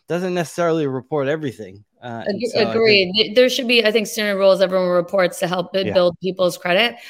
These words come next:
Speaker 2: I think we'll see all that standardization us are to come. I think, though, if you had, like, an automatic solution behind you, they can choose because,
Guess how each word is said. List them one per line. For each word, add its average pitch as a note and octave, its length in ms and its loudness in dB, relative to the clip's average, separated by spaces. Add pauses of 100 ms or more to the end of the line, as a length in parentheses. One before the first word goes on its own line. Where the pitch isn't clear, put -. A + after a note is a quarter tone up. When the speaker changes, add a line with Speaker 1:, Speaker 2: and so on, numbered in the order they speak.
(180)
Speaker 2:
I A3+ 80 0
think C4+ 260 0
we'll C4+ 180 4
see G#3 360 0
all F#3 240 4
that F3+ 200 2
standardization F3 1000 -4 (340)
us F#3 240 0
are F3+ 140 2
to F3+ 220 -4
come. G3 420 -2 (300)
I A3 60 0
think, B3 200 2
though, A3+ 280 4
if G#3+ 220 -2
you G#3 120 -2
had, G3+ 260 2
like, G3+ 200 2
an G3 80 -2
automatic F3+ 520 2
solution F#3+ 640 -4
behind F3+ 380 -2
you, G#3+ 180 0 (280)
they G#3+ 160 10
can G3+ 180 -4
choose F#3 320 -2
because, F#3 360 0